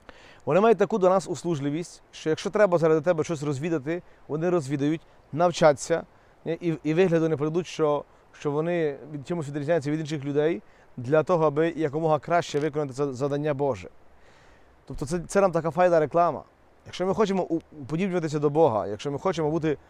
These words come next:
подібні ангелам, то факт, що одна з тих рис, яких нам треба вчитися, це услужливості. Справді так, у любові служити одні одним. Я недавно чув розмову двох молодих хлопців,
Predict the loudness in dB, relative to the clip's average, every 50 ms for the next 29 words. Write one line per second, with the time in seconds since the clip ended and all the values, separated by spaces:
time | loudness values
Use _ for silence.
0 | -20 _ _ -10 -8 -6 -4 -4 -4 -4 -4 0 2 2 2 2 0 -2 -2 0
1 | 0 -2 -2 -4 -8 -14 -20 -20 -20 -20 -20 -20 -12 -4 0 2 2 2 2 -2
2 | -6 -20 -20 -12 0 4 6 6 6 4 -2 -16 -20 -20 -20 -18 -14 -6 -4 -4
3 | -4 -2 -4 -4 -2 0 0 2 4 4 2 0 -4 -10 -12 -12 -10 -4 -2 0
4 | 0 -2 -4 -8 -8 -6 -2 0 0 0 0 -2 -6 -14 -18 -20 -20 -20 -20 -20
5 | -20 -20 -20 _ _ -20 -12 -8 -8 -6 -4 -2 -2 -2 0 0 2 2 2 0
6 | 0 0 -2 0 0 0 -2 -2 -2 -4 -4 -4 -6 -10 -8 -4 -4 -2 -2 -2
7 | -2 -4 -4 -6 -8 -12 -16 -18 -20 -20 -20 -20 -20 -20 -20 -20 -8 0 4 4
8 | 4 6 4 2 0 0 0 0 0 0 0 2 4 4 4 4 4 0 -4 -8
9 | -10 -18 -20 -20 -20 -20 -12 -8 -4 -4 -2 -2 -2 -2 -2 -4 -6 -6 -4 -4
10 | -4 -6 -8 -14 -16 -20 -20 -20 -20 -20 _ _ _ _ -20 -20 -20 -20 -10 -2
11 | 0 2 4 4 4 2 2 0 0 0 2 2 2 2 2 2 0 0 0 -2
12 | -6 -4 0 2 2 2 2 0 0 0 2 0 0 0 2 4 4 4 2 0
13 | -2 -4 -4 -4